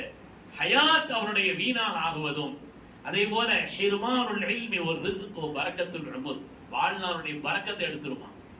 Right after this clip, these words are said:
ரிஸ்கினுடைய நிலைப்பாடு அவனுக்கு குறைந்து விடும். அது மாதிரி அல் அவுதத்து அலல் மாசி, பாவத்துல தொடர்ந்து இருந்துகிட்டே இருந்தான்னா அந்த பாவம் அவனுக்கு அசட்டை ஆயிடுச்சு, அதெல்லாம் ஒண்ணும் இல்ல அப்படின்னு அந்த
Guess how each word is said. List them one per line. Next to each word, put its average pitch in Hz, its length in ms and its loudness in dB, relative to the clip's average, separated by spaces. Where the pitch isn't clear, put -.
ரிஸ்கினுடைய 262 680 6
நிலைப்பாடு 254 480 6
அவனுக்கு 196 320 0
குறைந்து 180 380 0
விடும். 127 260 -10
அது 160 120 -6
மாதிரி 185 300 2
அல் 151 200 -4
அவுதத்து 226 420 0
அலல் 147 300 -4
மாசி, 139 480 -4
பாவத்துல 165 420 -2
தொடர்ந்து 170 320 -2
இருந்துகிட்டே 170 380 -6
இருந்தான்னா 151 440 -4
அந்த 151 140 -8
பாவம் 170 280 4
அவனுக்கு 143 300 -4
அசட்டை - 460 -2
ஆயிடுச்சு, - 300 -12
அதெல்லாம் 131 280 -10
ஒண்ணும் 160 260 -10
இல்ல - 120 -10
அப்படின்னு 208 340 6
அந்த 175 120 6